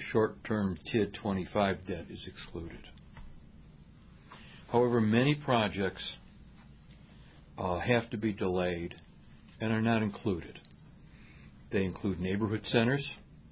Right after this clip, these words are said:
public safety facilities, the reconstruction of Monroe Street, a project that I've worked very hard to see completed, the public market,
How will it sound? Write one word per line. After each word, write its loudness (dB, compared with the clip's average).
public -4
safety 0
facilities, 2
the 0
reconstruction 0
of -2
Monroe 2
Street, 0
a -6
project 2
that -4
I've -6
worked 0
very 4
hard 0
to -6
see 0
completed, 0
the -4
public 0
market, 2